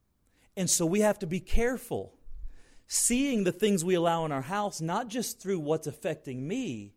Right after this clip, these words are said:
but it might be hitting my kids differently. Does that make sense to you? So we set a good example.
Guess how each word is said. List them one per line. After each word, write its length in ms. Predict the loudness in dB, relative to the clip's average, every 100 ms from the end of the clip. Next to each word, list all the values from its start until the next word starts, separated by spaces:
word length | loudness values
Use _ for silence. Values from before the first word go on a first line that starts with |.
| _ _ _ _
but 160 | -2 0
it 120 | 0
might 340 | -2 0 0 -2
be 140 | -2
hitting 340 | 2 2 2
my 140 | -2 -6
kids 300 | -4 -4 -2
differently. 520 | -4 -6 -12 -16 -18 _ _ _ _
Does 100 | -4
that 40 | -2
make 140 | -2
sense 220 | -2 -4 -2
to 100 | -4
you? 160 | -4 -12 _ -20 -20 -20 _ _ _ _ -20 -20 -4
So 140 | 4 6
we 120 | 6
set 260 | 6 6
a 40 | 6
good 160 | 4
example. 540 | 4 4 2 10 10